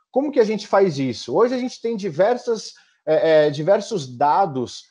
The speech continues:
aonde a gente consegue entender melhor nosso, nosso, nosso mercado. É, o primeiro são os sócios demográficos,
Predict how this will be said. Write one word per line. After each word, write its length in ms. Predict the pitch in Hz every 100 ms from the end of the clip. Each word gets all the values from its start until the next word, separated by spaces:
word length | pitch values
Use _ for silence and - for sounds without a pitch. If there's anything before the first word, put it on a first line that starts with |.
| _ -
aonde 400 | 147 170 190 175
a 40 |
gente 280 | 156 185 -
consegue 500 | - 170 - 170 170
entender 440 | 175 175 170 165
melhor 320 | 175 165 165
nosso, 500 | 170 170 170 170 143
nosso, 960 | 143 156 160 - 165 160 151 147 143 - -
nosso 880 | 135 135 - 147 143 139 139 135 135
mercado. 640 | 151 - 127 117 92 95 _ _ _
É, 80 | 170
o 80 | 202
primeiro 400 | 208 233 247 262 - -
são 200 | - 226
os 80 | 202
sócios 360 | 214 202 - 170
demográficos, 960 | 185 175 147 151 190 - - 196 -